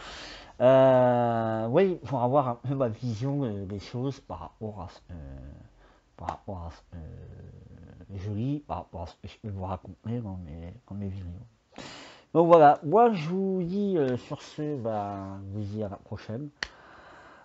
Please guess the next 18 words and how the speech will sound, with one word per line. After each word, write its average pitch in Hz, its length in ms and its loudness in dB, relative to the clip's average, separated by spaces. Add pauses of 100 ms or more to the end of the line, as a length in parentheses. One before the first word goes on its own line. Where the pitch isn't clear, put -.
(100)
Euh, 113 360 6
soyez 131 360 2
prévoyants, 123 600 2
dans 139 140 2
la 117 100 2
vie 113 100 -6
il 113 60 -6
n'y 110 60 -4
a 110 60 -4
jamais 117 240 -6
de - 40 -20
problème, 104 400 -10 (100)
il 120 60 -8
n'y 151 60 -2
a 160 60 0
que 165 180 -8
des 165 120 -2
solutions. 127 560 -6